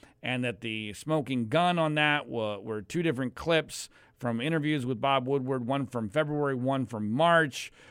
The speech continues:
where, uh, Trump is talking very differently than he did publicly at the time, and he effectively acknowledges, uh, that he underplayed it because he didn't wanna panic people. You know, last week my take on this was that this is overblown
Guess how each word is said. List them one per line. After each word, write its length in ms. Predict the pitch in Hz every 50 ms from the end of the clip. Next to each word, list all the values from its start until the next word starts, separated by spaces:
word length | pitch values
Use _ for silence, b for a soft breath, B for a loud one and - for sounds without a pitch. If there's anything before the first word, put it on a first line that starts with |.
| B B B
where, 720 | B - 113 127 131 127 127 127 127 127 127 123 120 - -
uh, 280 | 120 117 117 113 117
Trump 320 | 110 - - 156 156 139 127
is 180 | 123 107 -
talking 420 | - - - 151 147 127 117 127 123
very 320 | 104 123 156 160 165 156
differently 440 | 135 127 151 143 147 147 139 139 139
than 160 | 127 127 120
he 100 | 120 117
did 420 | 107 104 135 135 135 120 104 -
publicly 720 | - - - 147 175 165 175 180 - - 160 160 160 143
at 140 | 139 143 127
the 80 | - 120
time, 520 | - - 135 165 165 165 160 160 156 143
and 120 | 120 117 113
he 200 | 113 113 113 104 - -
effectively 600 | 113 98 - 135 135 110 135 120 110 117 117 113
acknowledges, 880 | 104 98 98 110 131 147 160 165 170 160 127 117 156 151 147 123 - B B B B B B B B B
uh, 140 | - 104
that 380 | 110 107 110 131 127 123 123 -
he 280 | 90 92 104 123 127 107 -
underplayed 540 | 156 165 165 156 151 131 - - 147 151 151
it 100 | 147 123
because 220 | 123 117 127 110
he 80 | 120 123
didn't 140 | 127 131
wanna 180 | 123 120 113 98
panic 420 | - - 143 170 185 180 175 147
people. 460 | - 151 160 143 123 147 151 139 113 B B B B B B
You 100 | - 156
know, 60 | 156
last 360 | 151 156 190 220 240 240 - 175
week 160 | 190 185 151
my 160 | 170 160 147
take 280 | 135 - 170 165 135 147
on 140 | 156 147
this 180 | 147 143 127 -
was 200 | 135 135 131 110
that 120 | 117 151
this 220 | 151 175 170 131 110
is 220 | 127 127 117 110 -
overblown 1080 | - 156 165 151 127 131 120 104 101 117 131 143 156 156 147 135 131 127 127 131 123 -